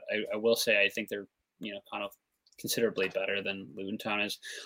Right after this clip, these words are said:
Luton, uh, four games, four losses. They've scored two goals in four games. They've given up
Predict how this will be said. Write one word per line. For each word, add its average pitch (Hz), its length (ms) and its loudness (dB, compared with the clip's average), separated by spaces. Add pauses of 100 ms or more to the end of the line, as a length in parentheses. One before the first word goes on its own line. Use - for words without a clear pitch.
Luton, 151 560 12
uh, 107 380 8
four 143 260 12
games, 120 380 8
four 123 160 10
losses. 107 560 6
They've 107 100 2
scored - 320 2
two 123 180 4
goals 113 280 10
in 101 80 -4
four 107 260 0
games. 120 520 4 (400)
They've - 160 2
given 233 260 6
up 107 240 2